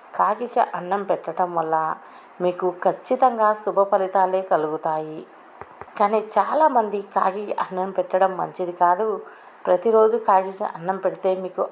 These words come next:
అశుభ ఫలితాలు కలుగుతాయని చెప్తూ ఉంటారు. అలా కాకుండా ప్రతిరోజు మీరు తినే దాంట్లో కాస్త కాకులకు అన్నం పెట్టడం వల్ల మీకు చాలా మంచి శుభ ఫలితాలు కలుగుతాయి. మీ జీవితంలో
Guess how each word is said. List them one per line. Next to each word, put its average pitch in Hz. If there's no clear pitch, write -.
అశుభ 180
ఫలితాలు 180
కలుగుతాయని 170
చెప్తూ -
ఉంటారు. 156
అలా 175
కాకుండా 190
ప్రతిరోజు 202
మీరు 214
తినే 202
దాంట్లో 175
కాస్త 175
కాకులకు 185
అన్నం 175
పెట్టడం 170
వల్ల 196
మీకు 202
చాలా 214
మంచి 190
శుభ 190
ఫలితాలు 180
కలుగుతాయి. 156
మీ 240
జీవితంలో 214